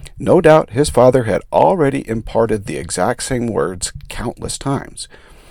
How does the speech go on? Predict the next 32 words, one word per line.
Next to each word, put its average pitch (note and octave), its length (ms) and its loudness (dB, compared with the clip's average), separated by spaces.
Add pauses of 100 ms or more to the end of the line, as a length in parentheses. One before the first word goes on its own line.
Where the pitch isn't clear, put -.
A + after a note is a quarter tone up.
(440)
It G#2 160 0
was G2 180 -2
not C#3 240 0
the - 80 -4
personage G#2+ 520 -2
of C3 100 -2
the C#3+ 160 -2
angel A3 360 -2
that D2+ 140 -8
caused - 300 -6
him - 120 -10
to - 60 -14
fear. G1+ 440 -14 (760)
The, A2+ 320 4 (160)
the G#2 300 -8
angel, B2 560 2
through A2+ 160 -6
the G2+ 100 -4
Spirit G#2+ 320 -4
of F#2+ 80 -4
the F#2+ 80 -6
Lord, A#2+ 400 2
caused - 480 -2
him A2 160 0
to - 260 -10
feel G2+ 800 -8
and G2+ 160 -4
have G#2+ 320 -6
a G2 140 -2
deeply C#3+ 1120 -8
emotional G#2+ 720 -2
experience F#2 880 -8